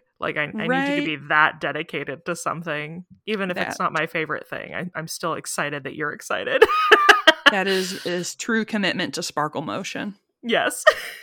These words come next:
Speaker 2: Well, those were all of my nightmare facts. I will, I will ask you, who is your favorite character, side character, creature from the film?
Speaker 1: Oh.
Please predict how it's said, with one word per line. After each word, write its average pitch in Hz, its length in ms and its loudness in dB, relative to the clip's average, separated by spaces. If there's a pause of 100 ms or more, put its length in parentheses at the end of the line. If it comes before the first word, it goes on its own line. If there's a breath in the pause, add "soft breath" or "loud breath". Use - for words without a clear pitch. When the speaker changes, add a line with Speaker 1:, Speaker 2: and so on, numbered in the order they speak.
(1800 loud breath)
Speaker 2:
Well, 202 200 -2
those 285 300 4
were 349 180 2
all 277 260 4
of 277 60 4
my 269 220 4
nightmare 254 420 4
facts. 165 520 0
I 214 140 2
will, 220 400 2
I 190 120 4
will 190 160 0
ask 226 320 0
you, 233 180 0
who 269 280 -2
is 240 240 -4
your 208 640 0
favorite 202 960 -2 (400 soft breath)
character, 143 1000 0
side 147 420 -2
character, 143 580 -2
creature 110 760 -4
from 170 260 -6
the 170 100 -6
film? 202 360 -6
Speaker 1:
Oh. - 640 -18